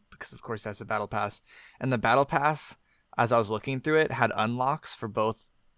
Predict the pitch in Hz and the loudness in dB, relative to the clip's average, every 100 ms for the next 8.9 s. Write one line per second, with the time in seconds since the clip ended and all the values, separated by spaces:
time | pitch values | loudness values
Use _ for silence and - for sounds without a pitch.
0 | - 117 113 120 107 117 107 110 104 104 | -6 -2 0 -2 -4 -4 -2 -4 -2 -4
1 | 110 139 147 151 123 110 117 123 120 117 | 0 2 2 0 -2 -2 -2 0 0 0
2 | - 120 110 104 110 117 127 - 135 131 | -4 -6 -6 -4 0 0 -2 -6 0 4
3 | 131 135 - 143 147 - - _ - _ | 4 2 -2 -2 -2 -6 -16 _ -20 _
4 | 117 107 - - - 120 113 110 - 113 | 2 2 -2 -14 -4 -2 0 -2 -4 0
5 | 117 113 110 123 113 107 127 156 151 113 | 2 2 0 -6 -6 -4 -4 -6 -4 -2
6 | 113 117 120 120 117 117 113 107 110 110 | 0 0 0 -2 0 0 2 0 0 -4
7 | 117 101 - 104 104 101 92 107 101 95 | -4 -4 -2 0 -2 -4 -8 -6 -6 -6
8 | - 104 95 101 101 101 101 90 101 | -4 -4 -2 -2 -2 -4 -6 -6 -8